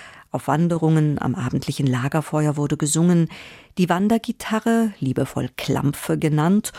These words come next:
und der Zupfgeigenhansel, das Liederbuch der Jugendbewegung, immer zur Hand. Eine Gruppe Heidelberger Studenten, allen voran der spätere Arzt Hans Breuer,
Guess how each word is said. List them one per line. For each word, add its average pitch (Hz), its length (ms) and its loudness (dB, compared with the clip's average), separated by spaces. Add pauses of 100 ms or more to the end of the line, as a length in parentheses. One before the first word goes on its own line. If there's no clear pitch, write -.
(180)
und 311 200 -2
der 285 100 -2
Zupfgeigenhansel, 175 1120 0
das - 240 -4
Liederbuch 143 500 -2
der 147 120 0
Jugendbewegung, 135 800 -4 (120)
immer 233 360 0
zur - 380 -4
Hand. - 420 -14 (840)
Eine 208 360 2
Gruppe 254 500 0
Heidelberger 170 580 0
Studenten, 151 960 0
allen 143 320 0
voran 147 300 0
der 147 100 0
spätere 143 520 -2
Arzt - 440 -2
Hans 139 280 0
Breuer, 185 500 0